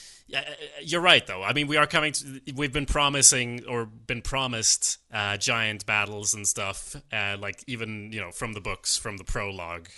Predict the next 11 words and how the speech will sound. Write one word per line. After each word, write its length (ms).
Uh, 480
we've 160
been 140
promised, 500
like, 240
"This 340
is 80
gonna 220
get 200
epic, 320
guys." 440